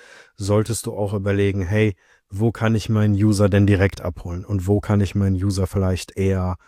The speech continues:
ähm, über die Daten als solches mitnehmen? Da, weil auch da ist dann auch wieder diese Thematik, wenn du das dann zu viel kombinierst, indem du sagst, du willst nur auf solchen Seiten laufen, plus die Daten,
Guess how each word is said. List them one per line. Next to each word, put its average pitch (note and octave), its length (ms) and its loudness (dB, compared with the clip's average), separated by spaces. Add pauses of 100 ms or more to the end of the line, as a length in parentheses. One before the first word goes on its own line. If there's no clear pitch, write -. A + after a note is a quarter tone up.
(560)
ähm, F#2 440 -4 (640)
über G#2+ 320 6
die F#2+ 200 0
Daten G2 360 -2
als F2+ 160 -2
solches F2+ 400 -6
mitnehmen? G#2 460 -12
Da, G#2+ 260 -2
weil A2+ 160 6
auch A#2 140 4
da B2 280 4
ist G2+ 200 -2
dann G#2+ 120 0
auch G#2+ 200 -4
wieder G#2+ 160 0
diese F#2+ 280 -4
Thematik, F#2+ 540 -4
wenn G2+ 100 0
du G2+ 80 -2
das G2+ 200 -2
dann G#2 120 -2
zu G#2 200 -6
viel D3+ 300 0
kombinierst, F2+ 600 -4 (320)
indem G2 160 0
du G2 80 -2
sagst, F#2+ 320 -4
du F#2 100 -6
willst G2 240 -4
nur C3 300 4
auf A2+ 120 0
solchen A2 360 -2
Seiten G#2 320 0
laufen, G#2 420 -2 (440)
plus C3+ 420 2
die G#2+ 140 0
Daten, F#2+ 520 -10